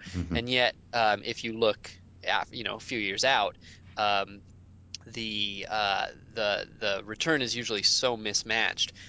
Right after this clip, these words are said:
Speaker 2: that I, I counted probably three or four G Ms in a ten-year period who would have been fired, uh, from those <laughs> trades. So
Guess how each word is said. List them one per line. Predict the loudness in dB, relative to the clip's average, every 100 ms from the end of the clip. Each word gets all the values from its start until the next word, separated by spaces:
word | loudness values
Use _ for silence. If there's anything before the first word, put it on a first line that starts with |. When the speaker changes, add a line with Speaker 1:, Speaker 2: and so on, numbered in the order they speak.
| -4
Speaker 2:
that | 2 4
I, | 4 2
I | -2
counted | -2 -6 -6 -6
probably | -4 -4 -6 -10
three | -10 -4 -2
or | -2
four | 0 0
G | 0 -2 -2
Ms | -4 -4
in | -6
a | -6
ten-year | -4 -2 -2
period | 0 2 2 0
who | -6
would | -6
have | -8
been | -2
fired, | 2 2 0 -4 -14 -20 -20 -6
uh, | 0 0 -2
from | -6 -8 -8
those | -2 0
<laughs> | 4
trades. | 4 4 2 -6 -12 -8 0
So | 4 6 6 4